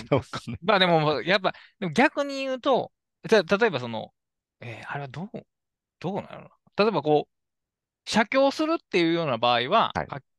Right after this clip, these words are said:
Speaker 2: あ、す-、元々ある製本を書き写すわけですから、まあ、その、間違える間違いはその集中力の問題で、で、おそらく間違えたらあかんと思ってるから間違えないとは思うんですけど、
Speaker 1: はい、はい、はい。
Speaker 2: その、ぶ-、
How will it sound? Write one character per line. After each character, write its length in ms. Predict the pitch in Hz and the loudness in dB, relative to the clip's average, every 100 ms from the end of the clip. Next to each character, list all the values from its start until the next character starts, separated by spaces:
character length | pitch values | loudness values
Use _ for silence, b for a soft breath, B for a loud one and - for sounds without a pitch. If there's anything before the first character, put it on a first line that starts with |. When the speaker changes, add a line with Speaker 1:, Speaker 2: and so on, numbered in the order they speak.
| _ | _
Speaker 2:
あ、 180 | - 143 | -14 -14
す-、 220 | - 190 | -8 -4
元 180 | 180 190 | -2 0
々 160 | 180 165 | 2 4
あ 40 | |
る 60 | 127 | 4
製 180 | 160 151 | 2 0
本 120 | 143 | 0
を 40 | |
書 120 | 107 | -4
き 100 | 104 | -10
写 140 | 117 123 | -12 -10
す 40 | |
わ 240 | 127 123 131 | -6 -2 -2
け 80 | 107 | -2
で 60 | |
す 60 | 185 | -2
か 80 | 123 | 0
ら、 260 | 135 127 - _ _ | 2 2 -2 _ _
ま 120 | 202 | 0
あ、 40 | 190 | 0
そ 120 | 196 | 0
の、 140 | 180 | -2
間 120 | 165 | 0
違 20 | 196 | 0
え 120 | 202 | 2
る 60 | 196 | 2
間 80 | 190 | 0
違 220 | 190 175 | 0 0
い 20 | |
は 160 | 117 110 | 0 -4
そ 100 | 127 | -8
の 80 | 110 | -8
集 220 | 170 151 | -8 -4
中 120 | 143 | -4
力 200 | 113 107 | -4 -8
の 80 | 113 | -10
問 280 | 117 110 107 | -8 -8 -4
題 220 | 107 107 | -4 -2
で、 260 | 110 92 b b b | -2 -2 b b b
で、 60 | - | -2
お 40 | |
そ 60 | 180 | 0
ら 60 | 175 | 2
く 80 | |
間 100 | 143 | 2
違 20 | 180 202 196 | 2 4 4
え 40 | |
た 120 | 156 | 4
ら 60 | 131 | 2
あ 40 | |
か 140 | 143 175 | 4 2
ん 60 | |
と 80 | 147 | 2
思 120 | 139 | -4
っ 20 | 170 | -4
て 80 | 156 | -4
る 60 | |
か 60 | 123 | -2
ら 80 | 131 | -2
間 40 | |
違 240 | 151 170 | 0 2
え 20 | 175 | 2
な 80 | |
い 60 | 113 | 0
と 80 | 104 | -4
は 100 | - | -8
思 100 | 180 - | -8 -4
う 60 | 190 | -6
ん 80 | - | -2
で 80 | 127 | -6
す 80 | |
け 140 | - 113 | -4 -4
ど、 100 | 120 | -2
Speaker 1:
は 100 | 87 | -4
い、 60 | |
は 20 | 76 | -6
い、 60 | |
は 100 | 82 | -12
い。 60 | - - - _ | -16 -20 -20 _
Speaker 2:
そ 80 | 196 | -2
の、 80 | 208 | -2
ぶ-、 260 | 165 208 | -2 -10